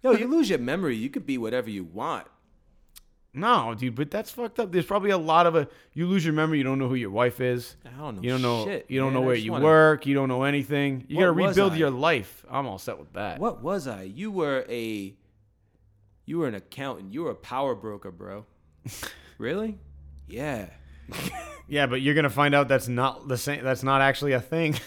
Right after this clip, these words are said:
Speaker 2: <laughs> Um, all right. <laughs> Would you, um, would you rather have a long, big dick but only last for ten seconds, or have a small, little, tiny dick but last for hours?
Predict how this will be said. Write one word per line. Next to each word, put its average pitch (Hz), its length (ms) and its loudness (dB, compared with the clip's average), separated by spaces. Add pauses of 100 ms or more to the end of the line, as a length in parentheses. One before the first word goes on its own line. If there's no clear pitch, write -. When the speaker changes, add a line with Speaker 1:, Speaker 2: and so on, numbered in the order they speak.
(160)
Speaker 2:
<laughs> - 120 -6 (640)
Um, 151 420 4
all 196 100 6
right. 147 220 6 (420)
<laughs> 160 80 4 (640)
Would 156 240 4
you, 180 540 6 (420)
um, 135 800 2 (1000)
would 143 180 -2
you 170 80 0
rather 196 280 6
have 175 160 6
a 165 40 6
long, 151 540 4
big 135 340 0
dick 156 360 0
but 139 160 -2
only 151 280 0
last 139 400 2
for 131 120 -2
ten 143 340 -2
seconds, 135 640 -4 (560)
or 139 140 -2
have 143 180 4
a 135 40 -4
small, 175 480 4
little, 160 220 2
tiny 185 400 0
dick 107 260 -6
but 123 160 -8
last 127 280 -2
for 110 200 -6
hours? 107 540 -2